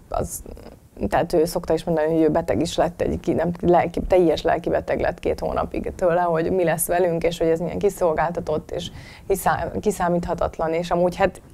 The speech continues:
igen, tehát most már tudom, miről beszélt, persze, ö, hogy nagyon, nagyon nehéz, ö, lelkileg, ö, fönnmaradni sokszor. Ö,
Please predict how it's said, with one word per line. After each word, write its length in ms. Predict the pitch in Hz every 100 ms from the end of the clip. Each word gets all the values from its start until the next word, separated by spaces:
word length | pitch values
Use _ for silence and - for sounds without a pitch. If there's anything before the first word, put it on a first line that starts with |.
| - - - - - -
igen, 480 | 208 160 156 160 180
tehát 220 | 175 170
most 140 | 175
már 120 | 185 180
tudom, 180 | 226
miről 220 | 175 160 156
beszélt, 520 | 156 170 170 175 180
persze, 520 | - - - 190 240 - - - - - - - -
ö, 220 | 185 190
hogy 200 | 190 202
nagyon, 420 | 190 147 147 143 - - _ _ -
nagyon 360 | 196 190 170 175
nehéz, 720 | 175 170 180 175 165 175 - - -
ö, 600 | - 190 180 180 175 180 180 - - - - - 190 - 202 170
lelkileg, 760 | 190 180 160 156 160 160 165 - - -
ö, 80 | - - - 62 64 - -
fönnmaradni 840 | - 160 147 139 131 160 160 233
sokszor. 560 | 247 - 170 - - 247 - - - - - - - - - - - - - - - - - - -
Ö, 80 | 208